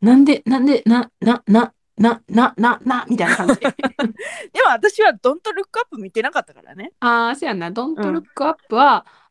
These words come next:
Speaker 2: うん。
Speaker 1: あの、青山テルマの、あの、
Speaker 2: うん。
Speaker 1: インスタのストーリーズで、あの、
Speaker 2: うん。
Speaker 1: 今日なんかおすすめされてて、見よって思って、
Speaker 2: <laughs>
Speaker 1: 見たら、わーってなって、
Speaker 2: うん。
Speaker 1: これは進めなあかんって思って進めた。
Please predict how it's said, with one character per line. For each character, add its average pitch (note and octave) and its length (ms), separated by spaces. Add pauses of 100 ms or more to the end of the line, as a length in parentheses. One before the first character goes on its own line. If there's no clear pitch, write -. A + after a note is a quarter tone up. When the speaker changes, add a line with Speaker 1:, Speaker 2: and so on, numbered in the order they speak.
(160)
Speaker 2:
う B3 40
ん。 A3+ 40
Speaker 1:
あ G#3 40
の、 G#3 160
青 C4 140
山 B3 280
テ A#3 260
ル A#3 120
マ A3+ 440
の、 C4+ 400
あ F#3 60
の、 F3+ 140
Speaker 2:
う - 20
ん。 F3+ 60
Speaker 1:
イ G3+ 40
ン G#3 120
ス F3+ 100
タ A3 80
の A3+ 160
ス A#3 140
ト G3+ 220
ー F#3+ 40
リ F#3+ 240
ー - 20
ズ G3+ 180
で、 A#3 340
あ E3+ 80
の、 D#3+ 300
Speaker 2:
う G#3 120
ん。 F#3 40
Speaker 1:
今 G3+ 180
日 E3+ 40
な F#3 100
ん E3+ 40
か D#3 320
お F#3+ 80
す F#3+ 140
す G3 100
め F#3 120
さ F3+ 140
れ F3+ 80
て F#3+ 120
て、 E3+ 320
見 E3+ 140
よ F#3+ 100
っ - 140
て E3 100
思 C#3+ 160
っ - 20 (200)
て、 B3+ 280 (160)
Speaker 2:
<laughs> - 160
Speaker 1:
見 G#3 120
た F#3 120
ら、 G3 300 (220)
わ A3+ 360 (380)
ー C#4 40
っ - 40
て F#3+ 80
な E3+ 100
っ E3 80
て、 G#3+ 460 (180)
Speaker 2:
う G#3 80
ん。 F#3 240 (100)
Speaker 1:
こ A3 120
れ G#3 80
は G#3 60
進 - 300
め E3 80
な D3+ 120
あ C#3 60
か E3 160
ん F#3 60
っ - 20
て C3 120
思 A#2 120
っ - 40
て - 100
進 D#3+ 260
め C3+ 120
た。 - 180